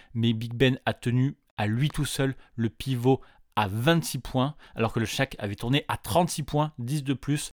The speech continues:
en deux mille deux et trente-trois points en deux mille un pour les deux dernières finales des Lakers. Je vous fais pas le détail, mais en fait, c'est toutes les statistiques de Shaquille O'Neal qui étaient en baisse cette année-là grâce à la défense de Ben Wallace. Et ces chiffres, ils sont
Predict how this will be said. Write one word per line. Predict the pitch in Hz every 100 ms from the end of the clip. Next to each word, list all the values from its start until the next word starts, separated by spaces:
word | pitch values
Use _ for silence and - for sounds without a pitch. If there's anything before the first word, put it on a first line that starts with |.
| _ -
en | 117
deux | 117 143
mille | 147 123
deux | 127 147 - -
et | 120
trente-trois | - 185 160 - 139
points | - 143 -
en | 110
deux | 127 131
mille | 127 127
un | 123 139 - - -
pour | 110
les | 110
deux | 107 139
dernières | 123 104
finales | - 123 131
des | 117
Lakers. | 113 - 82 - - - -
Je | -
vous |
fais | 123 135
pas | 127
le |
détail, | 120 - 135 143 - -
mais | 117
en |
fait, | 147 - - -
c'est | - 107 _
toutes | - 170 - -
les | 110 113
statistiques | 123 123 110 - 113 113
de | 107
Shaquille | 127 -
O'Neal | 113 113 139 147
qui | - 120
étaient | 110
en | 110
baisse | 110 127 120 - -
cette | 120 120
année-là | 110 110 123 - 117
grâce | - 107 131 -
à | 113
la | 104
défense | 107 - 120
de | 107
Ben | 110
Wallace. | 104 92 104 - _ -
Et | -
ces | 147
chiffres, | - 214 - - _ -
ils | 123
sont | 143